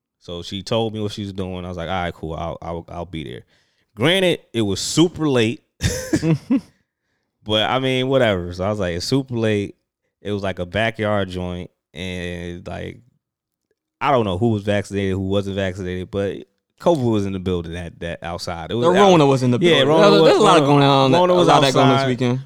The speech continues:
Speaker 1: Rona was outside, but it's like, all right, at least we wasn't inside. You know what I mean? So it is what it is. So I was like, "All right, cool." Went there. It was supposed to start at nine, but I was like, you know, "I don't know these people.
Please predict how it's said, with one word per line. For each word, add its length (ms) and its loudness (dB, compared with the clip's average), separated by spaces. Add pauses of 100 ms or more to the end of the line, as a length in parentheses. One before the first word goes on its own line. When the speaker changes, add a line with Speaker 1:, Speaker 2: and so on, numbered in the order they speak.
Speaker 1:
Rona 220 2
was 160 2
outside, 560 0
but 200 0
it's 100 -8
like, 240 0
all 60 -6
right, 160 0
at 100 -4
least 180 -4
we 100 -4
wasn't 340 -6
inside. 680 -10
You 100 -14
know 100 -10
what 80 -10
I 20 -10
mean? 260 -12
So 480 -10 (880)
it 80 -4
is 160 -4
what 100 -10
it 80 -12 (140)
is. 60 -16
So 300 -4
I 160 -4
was 100 -6
like, 120 -6
"All 60 -6
right, 220 -4
cool." 300 -12
Went 280 -10
there. 400 -2 (1200)
It 80 -4
was 140 -2
supposed 300 0
to 60 -8
start 240 0
at 160 2
nine, 560 -8 (400)
but 100 -6
I 100 0
was 120 -6
like, 220 -6
you 100 -10
know, 140 -10
"I 160 -6
don't 220 -8
know 200 0
these 200 -2
people. 460 -10